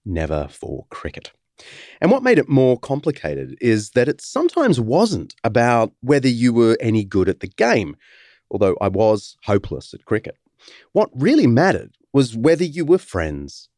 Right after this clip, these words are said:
with the picker. Like so much in life, being picked for the team was often about schoolyard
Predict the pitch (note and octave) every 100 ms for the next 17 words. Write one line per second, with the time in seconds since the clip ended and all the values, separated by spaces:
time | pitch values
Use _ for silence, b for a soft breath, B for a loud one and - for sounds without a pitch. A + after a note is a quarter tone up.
0 | - E2+ - - G#2+ - - G#3 - F2
1 | - _ _ _ _ _ _ _ - F3
2 | - - D#3+ D#3 - B2 G#2+ F3 A3 A#2+
3 | - _ b b b - C3 F#3+ F3 C#3+
4 | C#3 - F#3+ - - - C3 A2 - -
5 | B3 B2 G2+ G#2 A#2+ A2+ G#2 - - C#3
6 | F3 D#3 E3 C3+ A2 A#2 _ _ - -
7 | - C#3 B2+ A#2 G#2+ G#2+